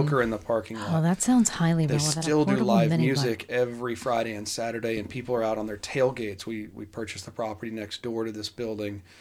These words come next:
Speaker 1: and so people just pull their trucks up into the lot next door, and they're sitting there with their families and lawn chairs, and they take over parking spaces, and everybody's having a blast.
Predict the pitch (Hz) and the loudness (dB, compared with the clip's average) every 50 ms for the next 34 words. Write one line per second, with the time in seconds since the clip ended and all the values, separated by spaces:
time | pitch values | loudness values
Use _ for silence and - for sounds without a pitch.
0 | - - - - _ - 104 101 - 117 110 101 - 127 117 117 120 120 113 113 | -20 -20 -20 -18 _ -8 -8 -4 -2 -2 -2 -2 -2 -4 -4 -2 -2 -2 -2 -4
1 | 95 - - - 131 123 120 110 104 - - 147 110 - - - 120 110 - - | -8 -4 -2 0 2 2 2 0 -2 -2 -2 -2 -2 -2 -4 -4 -4 -4 -4 -4
2 | 110 110 101 107 107 104 104 101 - _ _ - - 117 113 113 113 113 - 117 | -6 -4 -4 -4 -4 -4 -4 -6 -10 _ _ -8 -2 0 0 0 0 -4 -6 -6
3 | 113 110 - - - - 120 110 113 123 127 120 110 104 101 95 90 - - - | -6 -6 -6 -8 -8 -8 -6 -6 -4 -4 -4 -4 -4 -6 -8 -8 -10 -10 -8 -6
4 | 139 - 110 107 107 104 - - - - - 135 135 135 135 127 117 104 107 107 | -6 -4 -4 -4 -4 -4 -6 -8 -6 0 2 2 2 2 0 -2 -4 -4 -4 -2
5 | 117 127 135 135 135 123 - - 139 131 117 110 104 98 - - 117 107 113 110 | 2 2 2 2 0 -2 -2 0 0 0 0 -2 -6 -6 -4 -4 -4 -2 -4 -6
6 | 110 113 - 139 127 120 123 123 117 - - 123 117 110 - 110 107 113 113 113 | -8 -6 -2 -2 -2 -2 -2 -6 -10 -8 -6 -6 -6 -6 -8 -8 -6 -4 -2 0
7 | 113 107 101 - 113 104 98 98 - - - - - - - - | 0 -2 -2 -4 -6 -8 -8 -8 -10 -10 -10 -12 -14 -16 -20 -20